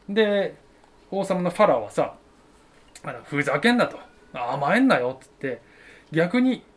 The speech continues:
その奴隷たちの、イスラエル人の労役を増やすんだよね。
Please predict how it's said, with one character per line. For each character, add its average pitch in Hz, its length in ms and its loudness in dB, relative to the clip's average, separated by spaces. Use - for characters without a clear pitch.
そ 175 100 -4
の 160 100 -4
奴 147 120 2
隷 214 180 4
た 170 140 -2
ち 123 120 -16
の、 123 160 -10
イ 139 60 -10
ス - 120 -8
ラ 196 120 2
エ 196 40 -4
ル 190 100 -12
人 127 200 -10
の 131 220 -4
労 143 540 0
役 214 380 -2
を 175 200 -2
増 170 100 2
や 269 160 6
す 185 120 -4
ん 113 80 -8
だ 107 80 -18
よ - 40 -18
ね。 135 220 -12